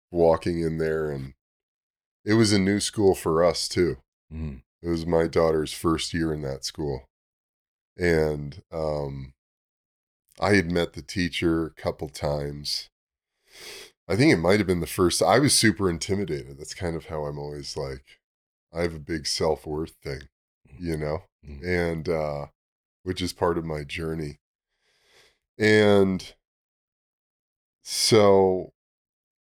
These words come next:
Speaker 1: meditation has been, to put it simply, the most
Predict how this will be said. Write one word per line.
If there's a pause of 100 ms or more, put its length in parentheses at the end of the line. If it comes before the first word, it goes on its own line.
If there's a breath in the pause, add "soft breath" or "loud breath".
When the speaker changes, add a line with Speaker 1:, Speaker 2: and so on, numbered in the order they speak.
Speaker 1:
meditation
has
been, (960)
to
put
it
simply,
the
most